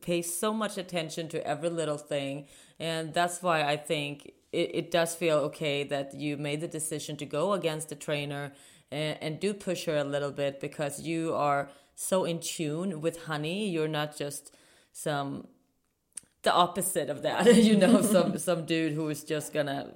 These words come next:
Speaker 1: push the dog to c-, be this idea of dog that he has or she. And, um, uh, have your friends and family been supportive, uh, of this <laughs> behavior from, of yours?
Speaker 2: Um, yes and no. I think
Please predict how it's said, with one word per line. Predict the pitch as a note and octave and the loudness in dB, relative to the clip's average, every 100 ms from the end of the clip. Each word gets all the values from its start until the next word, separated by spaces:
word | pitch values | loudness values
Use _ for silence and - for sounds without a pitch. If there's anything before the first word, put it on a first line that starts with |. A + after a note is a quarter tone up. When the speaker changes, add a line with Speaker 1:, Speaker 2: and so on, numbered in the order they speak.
| - | -8
Speaker 1:
push | F3 E3+ | -6 -6
the | E3 | -4
dog | D#3 C#3+ C#3 | 0 0 -2
to | - C#3+ C3+ - - - - - - | -4 -6 -6 -10 -20 -20 -20 -18 -4
c-, | D#3 D3+ - C#3+ | -2 -2 -6 -6
be | D#3 D3+ | -2 -2
this | D3 D3 - - | -2 -4 -6 -4
idea | D3+ C#3+ C#3+ C#3 | -4 -2 -2 0
of | C#3 C3 | -2 -2
dog | C3 B2 C#3+ | -2 -2 -4
that | - | -8
he | D3 C#3+ | -8 -8
has | C#3+ - - - - | -6 -4 -4 -4 -8
or | - B2+ | -6 -6
she. | - - - - - - - - | -6 -10 -10 -14 -20 -20 -20 -4
And, | D#3+ D#3 D3+ D3 | -2 0 0 2
um, | D3 C#3+ - _ _ _ _ _ _ | 2 2 -6 _ _ _ _ _ _
uh, | - F3 F3 | -4 -2 -2
have | G#3 | -2
your | B3+ B3 G#3 F3+ | 2 2 2 -2
friends | - G#3 G#3 G#3+ | -2 0 0 -2
and | G3+ F#3+ | -4 -2
family | F3+ D#3+ E3+ G#3 A3+ | 0 0 0 0 -2
been | F#3 F3 | -2 -2
supportive, | E3+ F3 - D3+ D3+ F#3 G#3+ G#3 | -2 -8 -4 0 0 0 -4 -8
uh, | - - G#3+ | -6 0 0
of | - G#3 F#3 F#3+ | 0 -4 -4 -8
this | G#3 G#3+ | -4 -2
<laughs> | - | 0
behavior | F3+ G#3 G3 G#3+ A3 A3 | 6 6 6 6 4 4
from, | - G#3 | 0 0
of | F#3+ F#3+ | 0 0
yours? | G#3+ G3+ G#3+ B3+ - - - - - - _ | 2 2 0 -2 -8 -14 -16 -16 -18 -20 _
Speaker 2:
Um, | C#4+ D4 D4+ D4 | 2 4 6 4
yes | - C#4 A#4+ - | 4 4 4 6
and | A4 F4+ | 6 6
no. | D#4+ C#4+ F#3+ | 4 4 4
I | D#3+ F#3+ | 4 0
think | - A3+ A3 | 0 -2 -2